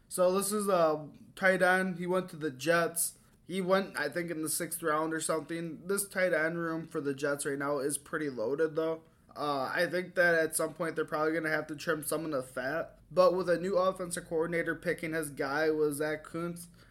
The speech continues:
I think that he definitely could be one, be one of the guys that makes it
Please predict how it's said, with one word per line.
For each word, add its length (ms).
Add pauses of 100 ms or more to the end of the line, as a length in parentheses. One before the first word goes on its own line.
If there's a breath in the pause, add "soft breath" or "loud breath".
(120 soft breath)
I 100
think 200
that 160
he 120
definitely 400
could 260
be 100
one, 260 (180)
be 140
one 160
of 60
the 60
guys 280
that 200
makes 320
it 180